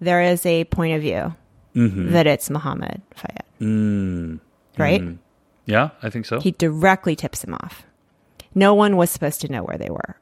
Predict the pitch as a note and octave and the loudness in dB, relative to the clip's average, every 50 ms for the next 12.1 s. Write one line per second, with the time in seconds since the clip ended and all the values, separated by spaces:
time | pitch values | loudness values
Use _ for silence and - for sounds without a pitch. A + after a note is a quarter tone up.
0 | _ E3 - - C#3+ C#3+ C3 C3+ D3 - - D3 C#3+ C#3+ C3+ B2+ - F3+ - C#3+ | _ -10 -4 -2 0 0 0 -2 -4 -4 -4 -6 -4 -2 -2 -4 -2 -2 0 0
1 | C#3+ D#3 D3+ D3 - C3 - - - - E3 - - F2 - - E2 - - - | 0 0 0 -2 -4 -4 -6 -8 -8 -8 -10 -10 -10 -10 -10 -10 -10 -10 -10 -10
2 | - - - - _ _ - G#2+ G#2 F#2+ F#2 F2 - - - _ _ - F#3+ F#3+ | -12 -12 -14 -16 _ _ -8 -6 -4 -4 -4 -6 -8 -12 -20 _ _ -2 0 0
3 | F#3+ - - - C4+ D4 D4+ B3 F3+ G3 A#3 D4 F#4+ A4+ A#4 G#4 - - C#4 B3 | 0 -2 -2 -4 -2 0 0 0 0 2 2 4 4 4 4 2 2 2 2 2
4 | G#3 G#3 G3+ G3 F#3 F3+ F3 F3+ G#3+ B3 B3+ A#3 - B3 A#3 A#3 G#3+ G#3 G3+ G3 | 4 4 2 4 4 2 4 4 4 2 2 2 0 2 2 2 4 4 4 4
5 | G3 F#3+ F#3+ G3 F#3+ G3 G3+ F#3+ _ _ _ _ _ _ _ _ _ _ _ _ | 4 4 4 2 2 0 -2 -6 _ _ _ _ _ _ _ _ _ _ _ _
6 | _ _ _ _ _ _ _ _ _ _ _ _ _ _ _ _ _ _ - - | _ _ _ _ _ _ _ _ _ _ _ _ _ _ _ _ _ _ -4 -2
7 | G3 F#3 F#3 F#3 F3 - - - - F3+ E3+ F3 F#3 G3 A3 A3+ - - G3+ F3 | 0 0 2 0 -2 -2 -2 -2 0 0 2 2 4 4 4 4 2 2 2 2
8 | E3 E3+ D#3+ - - - - - - _ _ - F#3 F3 - - A3+ A3 A3+ A3+ | 2 0 -2 -4 -6 -6 -8 -10 -14 _ _ -6 -4 -4 0 2 2 4 4 2
9 | - - D#3+ C#3+ C3+ C#3 E3+ F#3 - - D#3 E3+ E3 D#3 G3+ G3+ G#3 G#3 G3+ - | 2 0 0 0 -2 -4 -6 -8 -8 -6 -6 -6 -2 2 2 4 4 4 2 -2
10 | - D#3 D3+ - C#3+ C3 C3+ C3+ C#3+ D3+ E3+ - - - - - _ _ _ - | -4 -6 -4 -4 -4 -2 0 0 0 0 -2 -4 -6 -8 -8 -12 _ _ _ -20
11 | - - - - - _ _ _ - E3+ E3 E3 D#3+ D#3+ D#3+ D3+ D3+ D3+ D#3 E3+ | -20 -20 -20 -20 -20 _ _ _ 4 6 6 6 6 4 2 2 0 -2 -4 -8
12 | - F#3+ | -12 -14